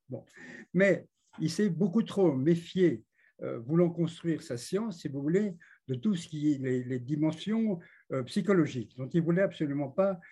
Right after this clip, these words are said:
en entendre parler. Et elle est aujourd'hui possible, parce que l'interdisciplinarité, si vous voulez, est forte, et, euh, il y a, euh, euh, je veux dire, euh, cette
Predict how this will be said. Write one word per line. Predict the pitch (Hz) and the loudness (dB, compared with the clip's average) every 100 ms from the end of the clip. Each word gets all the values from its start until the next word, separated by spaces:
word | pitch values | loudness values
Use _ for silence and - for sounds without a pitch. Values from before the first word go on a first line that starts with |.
| _ - | _ -8
en | 135 139 143 | -6 -2 -2
entendre | 156 202 175 165 | 0 0 0 0
parler. | 175 117 92 - _ _ _ _ - - _ | 0 -4 -8 -18 _ _ _ _ -20 -20 _
Et | 156 151 - - | 0 0 0 2
elle | 196 | 4
est | 220 | 4
aujourd'hui | 240 220 180 190 233 - - | 4 4 2 2 -2 -6 0
possible, | 208 - - 135 110 98 - _ _ - _ | 2 2 -2 -8 -8 -10 -14 _ _ -20 _
parce | 143 - | -10 -4
que | 214 | 2
l'interdisciplinarité, | 214 185 170 185 170 170 190 175 180 175 160 156 170 147 | 4 4 2 0 -2 -2 -4 -4 0 0 0 -4 -2 -2
si | 120 117 | -4 -8
vous | 117 | -6
voulez, | 123 123 110 _ _ - | -4 -4 -6 _ _ -10
est | 120 | -8
forte, | - 208 202 175 _ _ _ _ | -2 -2 -2 -6 _ _ _ _
et, | - 190 226 226 - | 2 4 4 0 -4
euh, | 139 127 120 _ _ 139 | -2 -2 -4 _ _ -2
il | |
y | 170 | 2
a, | 208 208 156 | 2 0 2
euh, | 135 117 - _ _ _ - | 0 -2 -8 _ _ _ -6
euh, | 127 127 117 120 139 | -4 -2 -2 -6 -8
je | 131 | -10
veux | 135 | -4
dire, | 190 170 | 0 0
euh, | 135 123 117 123 123 87 | 0 -2 -2 -6 -8 -10
cette | - - | -6 -6